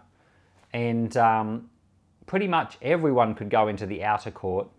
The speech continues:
to bring their sacrifices, but only priests would go into the holy place, and they would do, burn incense and put bread on the table and things like that.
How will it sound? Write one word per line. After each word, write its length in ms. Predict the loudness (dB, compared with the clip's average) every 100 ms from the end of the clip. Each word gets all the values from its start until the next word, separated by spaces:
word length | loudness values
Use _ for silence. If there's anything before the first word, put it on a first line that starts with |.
| _
to 60 | -10
bring 280 | -6 -6 -6
their 100 | -4
sacrifices, 920 | -2 -2 -4 -8 -8 -8 -12 -14 -14
but 200 | -12 -2 4
only 400 | 4 4 -2 -4
priests 500 | 0 0 0 -8 -10
would 140 | -2
go 200 | 0 0
into 180 | -4 -6
the 100 | 0
holy 380 | 4 4 2 -4
place, 500 | -8 -8 -8 -10 -14
and 140 | -8
they 80 | -6
would 220 | -4 -6
do, 260 | -6 -6 -6 _
burn 260 | -10 -8 -8
incense 640 | -10 -10 -8 -8 -10 -12
and 180 | -14 -12
put 220 | -12 -10
bread 220 | -8 -6
on 120 | -6 -8
the 60 |
table 400 | -10 -10 -8 -10
and 100 | -12
things 220 | -12 -10
like 220 | -8 -8 -10
that. 200 | -12